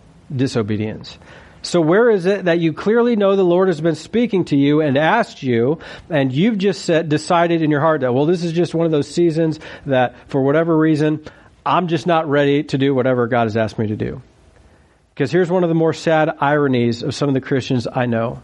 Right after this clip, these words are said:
They all long to see the power of God in their lives, and they really don't want to be obedient to it. And I think one of the most consistent places that you'll see this play itself out is in giving. Now, bo-, nobody panic.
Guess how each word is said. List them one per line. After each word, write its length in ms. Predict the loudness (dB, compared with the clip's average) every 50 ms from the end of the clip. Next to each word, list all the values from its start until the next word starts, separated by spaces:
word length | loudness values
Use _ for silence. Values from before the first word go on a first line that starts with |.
| _ _ _ _ -20 -20 -20 -20 -20 -20 _ -4
They 120 | 0 0
all 280 | 2 2 2 0 0 0
long 460 | 0 2 2 2 2 2 0 0 -2
to 120 | -2 -2 -4
see 380 | -2 -2 0 0 2 2 2
the 160 | 2 0 -2
power 520 | -2 -2 -2 0 0 2 2 2 2 2 0
of 200 | 0 -2 -2 0
God 320 | 0 2 2 2 0 -2
in 120 | -2 -2 0
their 140 | 0 0
lives, 460 | 0 2 2 2 2 2 2 0 -2 -6
and 200 | -6 -2 0 0
they 120 | 0 0
really 320 | 0 0 0 0 0 0
don't 200 | 0 -2 -2 -2
want 140 | -2 0 0
to 60 | 0
be 180 | 0 0 0 0
obedient 540 | 0 0 0 0 0 0 0 0 -2 -4 -6
to 180 | -4 -4 -2
it. 160 | -2 -4 -6 -10 -18 _ _ _ _ _ -20 -20 -20 -20 -20 _ _ _ _ _ _ _ _ _ _ _ _ _ _
And 160 | -2 -2 0
I 60 | 0 0
think 320 | -2 -2 -2 -4 -6 -10 -18 _ _ -4
one 160 | -2 0 0
of 60 | 0
the 80 | 2 2
most 240 | 2 0 0 -2
consistent 560 | -4 -6 -6 -2 -2 -2 -2 0 -2 -4 -4 -2
places 580 | 0 0 0 0 0 -2 -2 -4 -4 -8 -14 -18 -20 _ _
that 120 | -4 -2 0
you'll 140 | -2 -2
see 200 | -2 -2 -2 0
this 160 | 0 0 0 -2
play 260 | -2 -2 0 0 0
itself 360 | -2 -2 -2 -2 0 0 2
out 300 | 2 2 2 0 -2 -6 -14 _ -20 -20 _ _ _ _ _ -2
is 160 | -2 0 2
in 100 | 0 2
giving. 380 | 2 0 0 0 -4 -4 -8 -14 _ _ _ _ -20 -20 _ _ _ _ _ _ _ _ _
Now, 160 | -2 -2 0 0
bo-, 140 | 0 -2
nobody 340 | -2 0 0 0 2 0 0
panic. 580 | -2 -2 0 0 2 2 0 0 -2 -6 -12